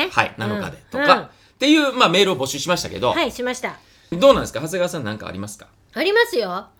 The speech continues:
Speaker 2: 何始め、
Speaker 1: もうね、
Speaker 2: うん。
Speaker 1: 今年から始めてることがあります。
Speaker 2: お、もう始めてる。
Speaker 1: はい。
Speaker 2: はい。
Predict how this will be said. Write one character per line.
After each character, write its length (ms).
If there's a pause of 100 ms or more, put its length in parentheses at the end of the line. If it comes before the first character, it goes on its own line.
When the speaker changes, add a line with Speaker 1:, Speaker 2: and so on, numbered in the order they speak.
(100)
Speaker 2:
何 240
始 160
め、 60
Speaker 1:
も 0
う 20
ね、 320
Speaker 2:
う 40
ん。 20
Speaker 1:
今 60
年 200
か 140
ら 80
始 240
め 120
て 120
る 80
こ 140
と 120
が 140
あ 60
り 140
ま 160
す。 240
Speaker 2:
お、 40
も 80
う 20
始 140
め 100
て 100
る。 220
Speaker 1:
は 180
い。 160
Speaker 2:
は 120
い。 120